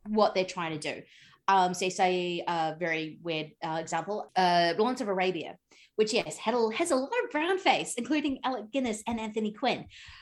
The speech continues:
Um, but this was kind of a movie that sort of show, wanted to show the, um, Arabic nations as these kind of very powerful people and as not these kind of stereotypes, even though they did fall in. You look at it now and you're like, "That's a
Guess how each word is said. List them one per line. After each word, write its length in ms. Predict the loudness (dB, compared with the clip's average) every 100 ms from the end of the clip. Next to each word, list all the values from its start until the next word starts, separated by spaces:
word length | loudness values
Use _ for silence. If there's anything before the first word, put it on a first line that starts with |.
| 0 4
Um, 600 | 8 8 6 2 -2 -6 -12 -10 2
but 220 | 4 4 0
this 160 | -2
was 120 | -2
kind 180 | 0 0
of 40 | 2
a 40 |
movie 300 | 0 0 0
that 200 | 0 0
sort 140 | -2 -4
of 80 |
show, 400 | -2 0 2 0 -4
wanted 360 | -2 0 0 -2
to 100 | -6
show 400 | 0 2 2 0 -4
the, 260 | -6 -4 -2
um, 760 | 0 0 -2 -4 -4 -4 -6 -10 _
Arabic 360 | 2 2 0 -2
nations 520 | -2 0 0 -2 -6 0
as 280 | 2 2 0
these 180 | -4 -4
kind 120 | -4
of 80 | 0
very 200 | -2 -2
powerful 720 | 0 0 0 -6 -8 -8 -14 _ -2
people 380 | 0 0 -6 0
and 280 | 0 2 0
as 400 | 0 0 -6 -10 -14 -20 -20 -4
not 300 | 0 2 2
these 140 | -2
kind 160 | -2 -4
of 60 | -4
stereotypes, 720 | -2 0 2 0 -2 -6 -6
even 180 | -4 -2
though 120 | -4
they 100 | -4
did 200 | -4 -6 -4
fall 180 | -2 0
in. 140 | -2 -4
You 160 | -2
look 140 | -2 -2
at 80 |
it 100 | -4
now 220 | -2 -2 -2
and 80 |
you're 100 | -6
like, 220 | -6 -6 -10 -4
"That's 280 | -4 -4 -12
a 80 | -12